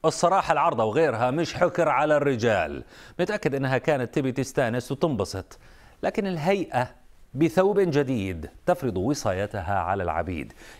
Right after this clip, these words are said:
يقصد بالهيئة هيئة الأمر بالمعروف والنهي عن المنكر، والتي تم تحجيمها مؤخرًا. سالم الشيباني يقول: "للأسف فرق كبير بين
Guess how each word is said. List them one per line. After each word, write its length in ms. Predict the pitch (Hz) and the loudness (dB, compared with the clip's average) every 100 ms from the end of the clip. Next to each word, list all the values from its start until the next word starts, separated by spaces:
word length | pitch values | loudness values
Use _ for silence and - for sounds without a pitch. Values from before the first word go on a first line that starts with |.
| - | -2
يقصد 260 | 226 214 165 | -2 0 -2
بالهيئة 440 | 147 135 135 123 | 0 0 0 0
هيئة 340 | 123 156 131 113 | 0 -2 -2 -6
الأمر 500 | 123 - 175 160 147 | -6 -6 -6 -4 -4
بالمعروف 680 | 127 143 175 151 151 165 - | -4 -4 -2 -2 -2 -4 -4
والنهي 280 | 139 131 131 | -4 -2 -2
عن 240 | 117 127 | -2 -4
المنكر، 460 | 120 104 104 - 147 | -4 -4 -4 -4 -2
والتي 300 | 110 87 90 | -2 -6 -4
تم 260 | 92 90 | -4 -2
تحجيمها 800 | 80 98 - 85 90 82 80 90 - - - - - 131 | -2 -4 -4 -6 -4 -4 -4 -4 -6 -20 -20 -20 -12 -8
مؤخرًا. 540 | 143 113 - - 76 - - - - - - | -6 -8 -10 -10 -10 -14 -20 -20 -20 -20 -16
سالم 300 | - 233 226 | -2 0 0
الشيباني 520 | 208 190 175 190 190 | -2 -2 0 0 -2
يقول: 380 | 175 - 170 165 | -4 -2 -2 0
"للأسف 560 | 175 175 143 139 143 107 - | 0 -2 -2 -2 -2 -4 -2
فرق 260 | 139 143 - | -2 -2 -4
كبير 540 | 110 107 196 233 214 | -4 0 0 2 2
بين 400 | 139 135 123 123 | 2 -2 -2 -2